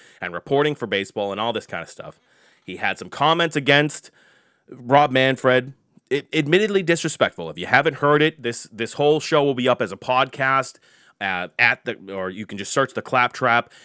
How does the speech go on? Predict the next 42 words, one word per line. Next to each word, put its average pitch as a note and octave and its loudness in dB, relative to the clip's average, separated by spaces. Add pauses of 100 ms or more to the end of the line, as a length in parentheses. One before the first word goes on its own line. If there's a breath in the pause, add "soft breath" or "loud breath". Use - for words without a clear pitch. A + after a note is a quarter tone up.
(180 loud breath)
anywhere. C3+ 2
You B2+ -6
can A#2+ -10
go A2+ 2
on G#2+ 0
W A#2+ -2
K A#2+ 0
K A#2+ 0
L A2+ 2
dot G#2 0
F A2 -4
M C3 2
and A#2+ -4
find B2 0
the B2 -2
podcast B2 0
episode. A#2+ -4
You G#2+ -10
can A2 -10
go G#2 -2
on F#2+ -6
Spotify, B2+ 0
Google A#2+ -6
Podcasts, A2 -4
Apple A#2 -4
Podcasts, G#2+ -2
whatever. G2+ -2
If E2 -14
you G2+ -8
missed D#3+ 0
the D#3+ -6
segments C3+ -2
before C3 0
this, A#2+ 0 (400 soft breath)
go C3 0
ahead C3 -2
and A#2 -8
go A#2+ 2
search A#2+ -2
for B2 -2
the G#2 -4
show. A2 0